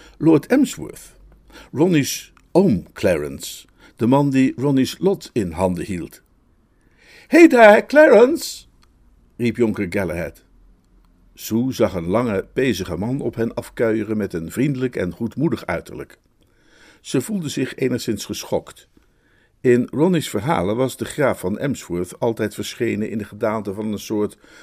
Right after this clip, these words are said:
moderne Satan, voor wie zelfs de stoerste neef terecht zou vrezen. Maar aan de man die daar naderde kon zij niets angstaanjagends ontdekken.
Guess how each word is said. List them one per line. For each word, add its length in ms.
moderne 520
Satan, 680
voor 260
wie 220
zelfs 400
de 240
stoerste 640
neef 300
terecht 360
zou 200
vrezen. 520
Maar 360
aan 200
de 80
man 200
die 120
daar 180
naderde 420
kon 220
zij 180
niets 280
angstaanjagends 760
ontdekken. 460